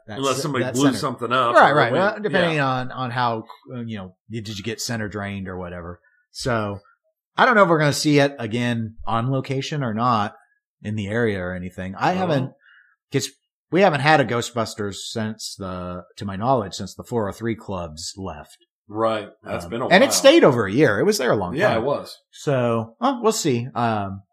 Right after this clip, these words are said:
Speaker 1: I, we do know, uh, Todd with Big Daddy Enterprises, he owns a Ghostbuster, so we may get an opportunity to play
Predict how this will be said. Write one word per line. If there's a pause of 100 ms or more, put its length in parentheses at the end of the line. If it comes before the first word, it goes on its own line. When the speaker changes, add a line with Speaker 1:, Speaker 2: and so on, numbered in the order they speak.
(300)
Speaker 1:
I, (200)
we
do
know, (180)
uh,
Todd
with
Big
Daddy
Enterprises,
he
owns
a
Ghostbuster,
so
we
may
get
an
opportunity
to
play